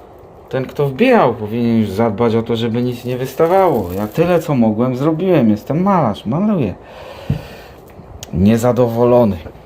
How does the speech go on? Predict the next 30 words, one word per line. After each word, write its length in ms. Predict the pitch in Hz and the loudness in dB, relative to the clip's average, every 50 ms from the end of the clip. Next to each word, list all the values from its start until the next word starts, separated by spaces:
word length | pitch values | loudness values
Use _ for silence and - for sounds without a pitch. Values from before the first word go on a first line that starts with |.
| - - | -14 -8
niezadowolony. 800 | 82 95 113 117 127 120 113 120 117 110 107 101 101 98 87 82 87 90 | -4 -4 -2 0 0 0 0 0 -2 0 0 -2 -2 -2 -4 -6 -6 -6
Mówię, 260 | 107 120 117 117 101 | -8 -8 -8 -8 -6
mówił 340 | - 135 190 240 220 175 147 | -4 -4 -4 -2 -2 -4 -4
pan 280 | - - 170 185 175 151 | -2 -2 0 0 0 0
mi 100 | 143 139 | 0 -2
o 160 | 127 113 104 - - - - - - - - - | -4 -6 -8 -10 -14 -14 -14 -14 -14 -12 -2 0
jednym, 440 | 107 143 139 135 147 143 135 117 - - - - - - - | 0 2 2 2 0 0 0 -2 -4 -6 -8 -8 -8 -6 -4
jeden 400 | 104 123 127 113 123 123 117 107 | -2 0 2 2 2 2 2 2
raz, 280 | 90 113 131 117 104 | 0 0 0 0 -2
żebym 280 | 90 92 87 82 87 87 | -4 -8 -10 -10 -12 -14
pomalował. 640 | 87 - - 90 87 87 87 87 85 - - - - | -14 -14 -12 -12 -10 -10 -8 -10 -10 -12 -12 -8 -2
Ja 120 | 95 135 151 | -2 0 0
to 120 | - 202 | 0 0
maluję 440 | 190 175 151 143 160 175 156 131 113 | 0 2 2 4 4 4 4 4 2
trzy 460 | - - - - - - - 156 156 | 0 -2 -4 -4 -4 0 2 2 2
razy 380 | 131 101 90 85 87 110 143 143 - - - - - - - - - - - - | 2 0 -2 -6 -6 -8 -8 -8 -12 -18 -20 -20 -20 -20 -20 -20 -20 -20 -18 -6
i 120 | - 95 107 | -4 0 2
dalej 300 | 127 160 180 185 175 170 | 2 2 4 2 2 0
się 140 | 170 170 156 | -2 -4 -2
panu 280 | - 147 143 147 143 | 0 2 2 2 0
nie 120 | 135 131 117 | 0 -4 -6
podoba, 460 | - 120 110 139 131 92 - - 90 | -6 -8 -8 -8 -8 -8 -8 -12 -12
nie? 200 | 90 92 104 110 - - - - - - - - - - - - - - - - - - | -10 -10 -12 -12 -16 -20 -20 -20 -20 -20 -20 -20 -20 -20 -20 -20 -20 -20 -20 -16 -10 -6
No, 140 | 113 127 113 - - - - - - - - - - | -6 -6 -6 -8 -12 -18 -20 -20 -20 -20 -20 -20 -10
co 140 | - - | -4 0
ja 140 | 202 214 214 | 0 2 2
mogę 360 | 202 196 185 170 151 156 139 | 2 0 0 0 0 -2 -2
zrobić? 420 | 117 117 110 107 101 87 87 87 - - | -2 0 0 0 -2 -2 -6 -10 -10 -12
A, 180 | 113 123 113 87 | -10 -6 -4 -4
jeszcze 400 | 92 101 104 - - - 104 | -4 -4 -6 -8 -8 -8 -8